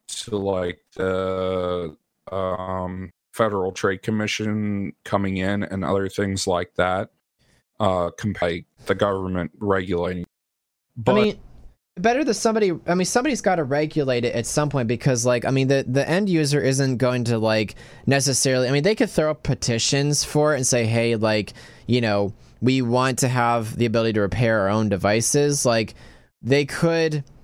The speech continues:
Speaker 2: they could do it. Like, they, they could be user regulated.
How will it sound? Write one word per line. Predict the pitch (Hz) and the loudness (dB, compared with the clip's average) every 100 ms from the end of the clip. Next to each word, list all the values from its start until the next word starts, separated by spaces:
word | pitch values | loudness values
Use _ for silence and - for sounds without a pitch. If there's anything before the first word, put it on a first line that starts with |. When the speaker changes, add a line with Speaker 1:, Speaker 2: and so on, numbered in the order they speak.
| - _ _ _ - | -20 _ _ _ -4
Speaker 2:
they | 143 | -2
could | - 185 147 | 0 0 2
do | 127 160 120 | 0 2 2
it. | 98 90 | 0 0
Like, | 120 113 | -2 0
they, | 110 | 0
they | 123 | 0
could | 120 160 143 | 2 2 2
be | |
user | 117 120 156 147 135 | 0 2 2 2 2
regulated. | 110 107 95 101 95 90 85 85 | 2 0 0 0 2 2 0 -2